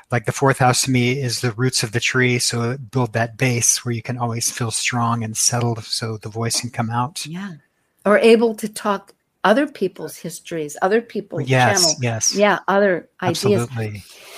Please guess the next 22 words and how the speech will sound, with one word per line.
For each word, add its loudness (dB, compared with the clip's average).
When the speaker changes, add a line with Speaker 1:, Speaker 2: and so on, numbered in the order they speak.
Speaker 2:
So 2
what 0
else 0
we 2
have -2
here? 4
Uh, 6
also, 6
along 2
with 0
that, 0
that 4
ruler, 2
Mars, 2
is 4
smack -6
dab -6
right -4
next -4
to -6
the -10
sun. -2